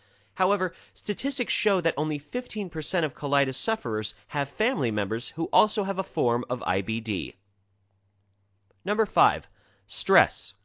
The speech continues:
Although stress has not been singled out as a direct factor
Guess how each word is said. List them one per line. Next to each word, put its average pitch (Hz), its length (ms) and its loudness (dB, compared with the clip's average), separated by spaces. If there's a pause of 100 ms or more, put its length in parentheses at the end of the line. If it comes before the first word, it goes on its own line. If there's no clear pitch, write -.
(400)
Although 196 220 4
stress 233 380 0
has 165 180 -6
not 208 180 0
been 180 120 0
singled 156 360 0
out 151 240 2
as 123 140 -2
a 123 60 -4
direct 127 360 -2
factor 175 520 0